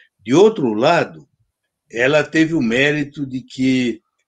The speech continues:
logo ela identificou qual era o vírus. Inclusive, vocês hão de lembrar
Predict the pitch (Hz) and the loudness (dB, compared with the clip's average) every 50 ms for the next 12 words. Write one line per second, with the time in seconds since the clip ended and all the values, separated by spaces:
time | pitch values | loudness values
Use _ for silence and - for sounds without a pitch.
0 | _ _ _ _ - 107 107 117 143 170 208 233 208 190 190 196 190 185 180 170 | _ _ _ _ -14 -8 -4 0 2 4 4 4 2 2 2 0 0 0 0 0
1 | 165 151 139 156 156 147 - - - 147 139 135 - - 127 135 147 147 135 - | 0 0 -2 -4 -4 -4 -8 -10 -6 -6 -6 -6 -6 -6 -4 -2 -2 -2 -4 -8
2 | - 143 139 135 123 123 135 143 143 156 147 113 101 123 135 131 110 90 85 78 | -6 -2 -2 0 0 0 0 0 0 -4 -6 -4 -2 0 0 0 0 -2 -8 -16
3 | - - 104 104 - - 113 107 107 110 135 143 139 135 - - 135 117 - - | -16 -16 -16 -14 -12 -8 -8 -6 -4 -4 -4 -4 -6 -8 -8 -6 -6 -6 -6 -10
4 | - - 131 - 113 113 110 107 104 101 98 98 95 90 87 107 131 151 143 - | -14 -14 -12 -10 -8 -8 -8 -8 -8 -8 -8 -8 -8 -6 -4 -2 -2 -2 -2 -4